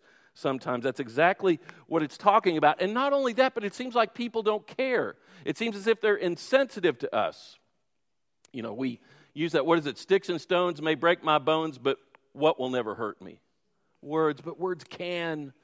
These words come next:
And David gets to that in verse ten. He says, "Their taunts break my bones." He, he acknowledges, "I'm sorry, but when most of us say, 'Oh, the words really don't affect me,' yes, they do."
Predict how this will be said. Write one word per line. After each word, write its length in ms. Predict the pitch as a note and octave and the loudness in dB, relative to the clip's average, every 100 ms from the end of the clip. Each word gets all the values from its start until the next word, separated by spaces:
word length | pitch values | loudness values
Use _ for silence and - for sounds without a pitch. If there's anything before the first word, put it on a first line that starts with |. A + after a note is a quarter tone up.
| _ _ _ _ - | _ _ _ _ -10
And 140 | C3+ | 0
David 300 | D3+ E3 D3 | 4 4 2
gets 240 | E3 F3 - | 0 0 -2
to 120 | D#3+ | 2
that 280 | D3+ D3+ C#3 | 6 6 4
in 160 | C3+ | -4
verse 220 | C3+ C3+ - | -4 -6 -6
ten. 580 | - D3+ D3+ D3 C#3+ C3 _ _ _ _ _ | -6 -2 -2 -4 -10 -16 _ _ _ _ _
He 120 | C3 | -14
says, 240 | B2+ D3 C#3 | -2 -2 0
"Their 120 | C#3+ | -4
taunts 540 | - - F3+ F3+ - | -6 -8 0 0 -2
break 600 | B2+ G#2 C3 D#3+ E3+ - | -16 -8 2 4 4 -2
my 340 | C3 C#3+ C#3 C3 | -6 -2 0 0
bones." 580 | A2+ A2+ C3 A#2 G#2+ - | 0 2 2 2 -6 -8
He, 180 | F3 - - - | -10 -10 -20 0
he 180 | D#4 D#4 | 4 4
acknowledges, 840 | G3+ A#3 A3 D#3 A2 F#2 D#2 - _ _ _ _ | 6 10 10 10 4 -4 -14 -20 _ _ _ _
"I'm 200 | A3 A#3 | 2 2
sorry, 320 | - E3 C#3 | 4 6 6
but 120 | C#3 D#3+ | 6 2
when 120 | F3 | 4
most 240 | G#3+ - | 4 4
of 60 | D#3+ | -2
us 100 | D3 | 0
say, 180 | F3+ D3 | 4 8
'Oh, 300 | D3+ E3 D#3+ | 10 10 8
the 100 | C#3+ | 4
words 400 | C3+ D3 C#3+ B2 | 2 2 2 0
really 220 | C#3+ C3 | 0 0
don't 160 | C3 B2 | 0 -2
affect 320 | - C3+ - | -2 -2 -2
me,' 80 | C3 | -8
yes, 480 | A#2+ C#3+ C#3+ - - | -2 0 0 -4 -4
they 300 | B2 A#2 A2 | -2 -2 -4
do." 540 | G#2 G2+ G2+ F#2+ | -12 -12 -12 -14